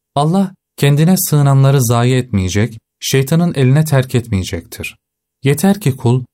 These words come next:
içtenlikle ona yönelsin. Kişi vesvese getiren düşünceyi terk edip başka şeyler düşünmelidir. Vesveseye engel olamayabiliriz. Ancak onun peşine takılıp takılmamak bizim elimizdedir.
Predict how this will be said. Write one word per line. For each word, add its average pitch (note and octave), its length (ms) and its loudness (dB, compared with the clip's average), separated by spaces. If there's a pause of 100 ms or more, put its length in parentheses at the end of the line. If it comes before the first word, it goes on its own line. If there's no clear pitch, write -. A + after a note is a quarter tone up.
(140)
içtenlikle D#3+ 640 0
ona C#3 260 2
yönelsin. F2+ 720 -4 (460)
Kişi B2 440 -2 (240)
vesvese D#3 460 0
getiren C#3+ 460 0
düşünceyi C3 460 0
terk C3 300 -2
edip G#2 260 0 (240)
başka B2 340 -2
şeyler C#3 420 0
düşünmelidir. F2+ 800 -6 (500)
Vesveseye D#3 520 0
engel D3 500 2
olamayabiliriz. C3 1040 0 (460)
Ancak D#3 440 0
onun D3 260 2
peşine C3 360 0
takılıp B2 460 -2
takılmamak A2+ 720 -2 (220)
bizim C3+ 280 2
elimizdedir. F2+ 800 -6